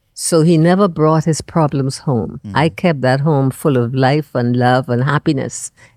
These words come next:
Speaker 1: and good tasting Bahamian food. Never cook any fancy 'cause I can't do fancy stuff. But I made sure that he was filled to capacity
Speaker 2: Yep.
Speaker 1: with that good old coconut milk from South Andros and the,
Speaker 2: Yeah.
Speaker 1: and the mutton from Long Island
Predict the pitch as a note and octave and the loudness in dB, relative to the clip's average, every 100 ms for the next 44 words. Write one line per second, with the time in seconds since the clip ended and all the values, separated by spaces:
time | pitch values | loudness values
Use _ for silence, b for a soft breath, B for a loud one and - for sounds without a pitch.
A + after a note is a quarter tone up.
0 | - B2 A#2 - E3 E3+ - E3+ D3 - | -4 -4 -2 -2 -2 0 2 2 2 0
1 | D#3 C3 C#3 D#3 C#3+ C#3 C3+ C#3+ C#3+ E3+ | 0 0 2 2 2 0 0 0 2 2
2 | A3+ B3 A3 A3 - G#3 G#3 F#3+ E3+ F3 | 0 -2 0 0 0 0 0 -2 0 0
3 | G3 F#3+ F#3 F#3+ - F#3+ G3 G3 F3+ D#3 | 0 0 0 0 0 -2 -2 -2 0 -2
4 | B B B - D3+ C#3+ E3 D3+ D#3 E3+ | B B B -6 0 2 2 4 4 4
5 | E3+ - F3+ D3 C3+ B2+ E3 C3+ B2 - | 2 0 0 0 0 -2 0 0 -4 -8
6 | - - F#3+ F3+ F3 E3 D3+ - - - | -10 0 4 4 2 0 -2 -2 -4 -4
7 | D3+ - - - - E2 D2+ _ _ _ | -4 -6 -6 -8 -10 -16 -18 _ _ _
8 | _ _ - D3 C#3+ C3+ C3+ D#3+ E3 D#3+ | _ _ -2 0 4 2 2 2 4 4
9 | D#3+ - F#3 E3 D#3+ D3 D3+ D3 - C3 | 2 2 2 4 2 4 2 2 0 -2
10 | B2+ D#3 D3 C#3+ C#3+ C3 A#2+ A#2 - B2 | 0 0 2 2 2 2 0 0 -2 -2
11 | B2 A#2+ C3 C3 C3+ D3 - D3+ - D3 | -2 -4 -2 0 2 0 0 -2 -2 0
12 | D3+ D3+ D3 C#3+ C3 A2+ G#2 | 2 2 2 2 2 0 -4